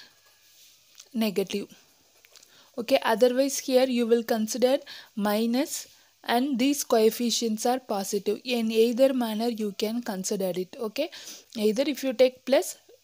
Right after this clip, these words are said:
these coefficients are always negative. When you take ne-, negative here, this is the normal coefficient. Okay, so this is the manner we are going to realize the transfer function of the filter. Okay, instead of ri-, writing negative, I have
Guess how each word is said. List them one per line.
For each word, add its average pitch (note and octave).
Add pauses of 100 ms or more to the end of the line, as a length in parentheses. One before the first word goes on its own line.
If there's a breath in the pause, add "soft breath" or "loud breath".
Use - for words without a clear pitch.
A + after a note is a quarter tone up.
(120)
these C4
coefficients A#3+
are A#3+
always G#3
negative. G3+ (380 loud breath)
When A#3
you B3+
take C#4+
ne-, A3+
negative A#3+
here, C#4 (160)
this A3
is B3
the D4
normal A3+
coefficient. G3+
Okay, A3+
so A#3
this G#3
is A#3
the C#4 (1120 loud breath)
manner A3+
we A3+
are G#3+
going G#3+
to C4+
realize A3
the B3+
transfer G#3
function A3+
of G#3
the G3+
filter. G3+ (480 loud breath)
Okay, B3+
instead A#3
of D4+
ri-, G#3+
writing A3
negative, A3
I B3+
have A3